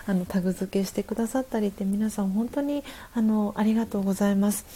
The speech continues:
あの、それもすごく嬉しくて、なので紹介してくださった、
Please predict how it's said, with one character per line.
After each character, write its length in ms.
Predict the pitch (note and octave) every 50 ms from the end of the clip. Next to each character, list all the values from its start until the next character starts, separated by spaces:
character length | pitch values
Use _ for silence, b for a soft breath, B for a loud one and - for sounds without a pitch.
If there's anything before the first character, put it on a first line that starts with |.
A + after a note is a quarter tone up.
| B B B B B B -
あ 80 | G#3+ G#3
の、 320 | F#3+ F#3+ F#3+ F#3 F#3 F#3
そ 120 | F#3 - A3
れ 60 | A3
も 120 | A3 A3+
す 160 | G#3+ - A3+
ご 180 | G#3+ - - A3+
く 160 | - - A#3+
嬉 240 | A3+ G#3+ G#3+ G#3+ G#3
し 40 | -
く 140 | - - G3
て、 360 | - - G#3+ G#3+ G#3+ G3 F3 - - - - - - - - - - - - - - - -
な 60 | A3
の 160 | G#3+ G#3+ G#3+
で 100 | G3+ G3
紹 240 | F#3+ - - A3 G#3
介 240 | - A3 A3 A3 G#3+
し 60 | -
て 120 | - A#3
く 120 | A3+ - A3+
だ 120 | C4 C4
さ 160 | C4 - D4+
っ 40 | C#4+ C#4+ -
た、 160 | - A3+ G#3+